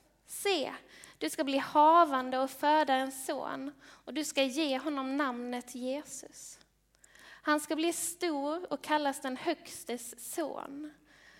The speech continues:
Och Herren Gud ska ge honom hans fader Davids tron.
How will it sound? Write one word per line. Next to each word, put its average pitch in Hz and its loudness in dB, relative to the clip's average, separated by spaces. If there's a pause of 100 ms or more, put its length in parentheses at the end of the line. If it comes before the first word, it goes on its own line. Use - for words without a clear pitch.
(240)
Och 277 0
Herren 294 6
Gud 294 -2
ska - -4
ge 269 0
honom 262 -6 (260)
hans 269 -4
fader 269 2
Davids 254 -2
tron. - -10